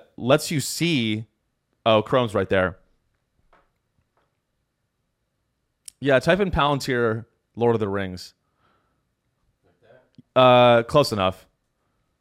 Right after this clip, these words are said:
Yeah, Palantiri. So this is where the name of the company comes from. <laughs> Look how evil this shit look.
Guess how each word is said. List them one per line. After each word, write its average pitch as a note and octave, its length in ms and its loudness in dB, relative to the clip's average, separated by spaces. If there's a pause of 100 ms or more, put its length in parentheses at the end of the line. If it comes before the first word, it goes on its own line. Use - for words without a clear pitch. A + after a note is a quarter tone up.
(2250)
Yeah, C3+ 240 4
Palantiri. E3 800 0 (160)
So D#3+ 120 0
this G#3 160 2
is B3+ 140 0
where C4 100 6
the A3 100 4
name G#3 200 2
of F#3 80 0
the E3 100 4
company C#3+ 580 -2 (320)
comes C#3 220 0
from. F2+ 240 -4 (1800)
<laughs> - 40 -18
Look - 120 -6
how A#4+ 240 8
evil F4 140 4
this G#3 160 2
shit E3+ 240 2
look. D#3 200 -2